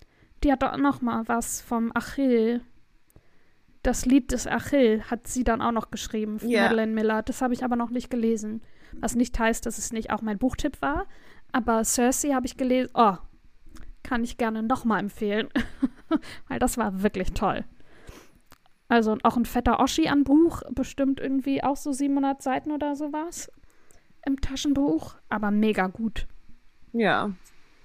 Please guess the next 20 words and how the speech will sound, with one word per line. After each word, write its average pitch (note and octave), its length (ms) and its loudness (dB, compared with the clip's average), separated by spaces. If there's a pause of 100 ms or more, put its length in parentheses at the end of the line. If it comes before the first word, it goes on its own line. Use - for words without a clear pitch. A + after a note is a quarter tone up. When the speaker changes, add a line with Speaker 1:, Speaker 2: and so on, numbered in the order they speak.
(440)
Speaker 2:
aber F3+ 300 0
genau, F3 240 0
das F#3 240 -4
wird F#3 120 -8
dann F3+ 140 0
gelesen A#3+ 680 -2 (160)
und F#3+ 160 -8
dann F3+ 180 -4
hoffentlich E3+ 340 -8
Speaker 1:
Sehr F#3+ 180 0
schön. - 440 -8 (320)
Speaker 2:
ja, G#3 120 -4 (260)
die F#3+ 340 -4
Speaker 1:
In C#4 140 2
der A#3 100 2
Speaker 2:
griechische G#3 160 -2
Speaker 1:
Sonne A#3+ 200 4
Speaker 2:
Landschaft A#3+ 120 -2 (140)
Speaker 1:
gelegen. A#3+ 340 4
Speaker 2:
bestaut. F3 440 -4